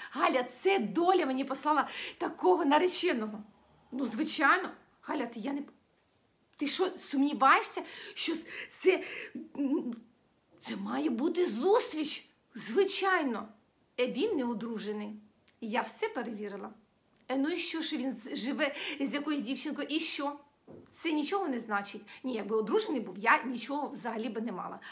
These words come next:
Але ти уявляєш, я буду йти по старому місту, а це, а вони знімають якраз в старому місті, якраз там, де я ходжу постійно. А т-,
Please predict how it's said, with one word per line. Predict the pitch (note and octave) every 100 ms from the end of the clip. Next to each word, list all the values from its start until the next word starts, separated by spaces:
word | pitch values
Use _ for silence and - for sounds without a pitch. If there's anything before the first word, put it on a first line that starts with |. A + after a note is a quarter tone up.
| - -
Але | - A3 F#3 G3 - _ _ _ _ _ _ _ _ _ _ _ _ - - - -
ти | - C#4+
уявляєш, | - B3+ A#3+ F#4+ F4 -
я | A#3 - A#3+ A3+ C4+ -
буду | A3+ A#3+ A#3+
йти | A#3
по | B3 A3
старому | - A3+ A3
місту, | A3+ A4 - - - - -
а | A#3+
це, | - -
а |
вони | B3+ C4+
знімають | A#3 D4+ A4 -
якраз | F4 F#4+
в | -
старому | A4 B4
місті, | B4+ B4 - - -
якраз | D#4+ F#4+ - G#4+ B4+
там, | A#4+
де | G4
я | G#4+
ходжу | A4 A#4 C5 -
постійно. | G4 - B3 F3+ - _
А | - F3
т-, | -